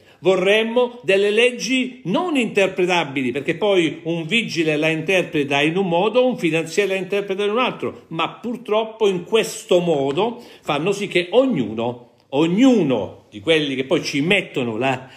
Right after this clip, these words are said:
realmente la multa faccia quello che vuole.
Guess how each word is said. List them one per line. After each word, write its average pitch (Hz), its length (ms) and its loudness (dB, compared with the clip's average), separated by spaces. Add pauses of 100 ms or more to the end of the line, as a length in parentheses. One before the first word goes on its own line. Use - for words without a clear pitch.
(160)
realmente 175 1120 0
la 185 120 0
multa 117 520 -6
faccia 165 580 -2
quello 131 340 -2
che 135 100 -2
vuole. 117 400 -4